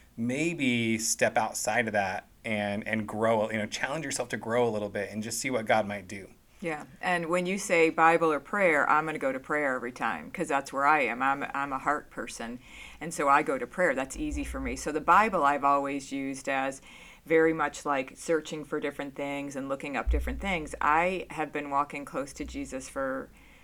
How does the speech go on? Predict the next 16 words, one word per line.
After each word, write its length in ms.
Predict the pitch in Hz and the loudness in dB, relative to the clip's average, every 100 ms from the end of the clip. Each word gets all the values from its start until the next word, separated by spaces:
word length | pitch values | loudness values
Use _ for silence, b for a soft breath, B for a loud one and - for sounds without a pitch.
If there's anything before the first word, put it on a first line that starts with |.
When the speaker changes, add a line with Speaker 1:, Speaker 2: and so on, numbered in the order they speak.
| b | b
Speaker 2:
I 80 | 139 | -10
don't 100 | 139 | -8
know, 140 | 135 | -8
fifteen, 640 | 131 - 165 156 - 160 156 | -10 -8 -8 -8 -8 -8 -8
twenty 320 | - 151 147 | -6 -4 -2
years, 400 | 160 185 165 156 | 2 6 6 4
and 120 | 143 147 | 0 0
I 80 | |
had 180 | 165 156 | 0 -2
never 380 | 143 143 143 151 | -2 0 0 0
read 320 | 139 139 139 - - | 0 0 -2 -6 -10
through 340 | 143 160 156 | 0 2 2
the 120 | 143 | 0
entire 460 | 135 131 143 139 139 | -4 0 2 2 2
Bible 500 | 135 139 139 131 120 | 2 2 4 0 2
once. 520 | 127 117 - - - | 2 0 -4 -12 -14